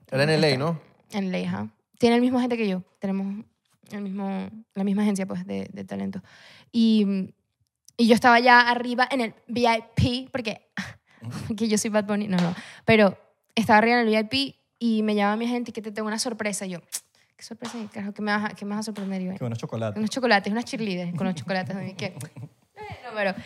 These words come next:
Speaker 2: Entonces, bajo y veo un tipo como de espaldas y digo,
Speaker 3: Y escuchaste que
Speaker 2: <laughs>
Speaker 3: Bien cabrón. <laughs> Cantaste bien
Speaker 2: Marico, me
Speaker 3: cabrón.
Speaker 2: volteo y el bicho se voltea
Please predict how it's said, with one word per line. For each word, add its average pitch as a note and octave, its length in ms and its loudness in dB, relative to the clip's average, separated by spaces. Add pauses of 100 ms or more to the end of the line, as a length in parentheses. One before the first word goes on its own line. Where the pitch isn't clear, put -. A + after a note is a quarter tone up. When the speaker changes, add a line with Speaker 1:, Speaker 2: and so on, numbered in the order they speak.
(180)
Speaker 2:
Entonces, A#3 460 2 (520)
bajo D#4+ 600 8
y B3 100 -4
veo A#3 140 2
un A#3+ 100 -2
tipo E4+ 180 -10
como C#4 320 -6
de G#3+ 100 -2
espaldas C#4+ 500 6
y B3 60 -2
digo, G#3 200 -4 (600)
Speaker 3:
Y C3 60 -8
escuchaste B2+ 300 -2
que B2 160 0 (100)
Speaker 2:
<laughs> - 60 2 (4000)
Speaker 3:
Bien A#2 160 -10
cabrón. C3+ 340 0
<laughs> - 1300 -12
Cantaste C3 260 0
bien A4 120 4
Speaker 2:
Marico, A4 120 4
me G#4+ 60 4
Speaker 3:
cabrón. G4 200 2
Speaker 2:
volteo F#4+ 320 8 (760)
y C#4+ 100 0
el D4 60 2
bicho - 180 -4
se F4 120 0
voltea D4 640 2